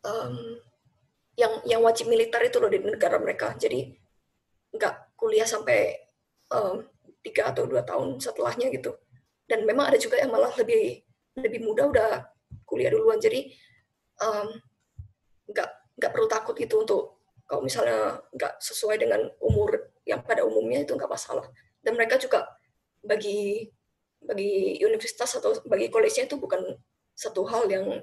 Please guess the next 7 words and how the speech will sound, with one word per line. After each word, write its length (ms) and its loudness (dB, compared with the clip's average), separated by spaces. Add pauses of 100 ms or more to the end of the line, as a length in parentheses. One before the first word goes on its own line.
(1000)
eh, 400 -4
menentukan 480 0
apakah 240 -6
kalian 280 0
diterima 380 -2
atau 140 -6
enggak. 240 -6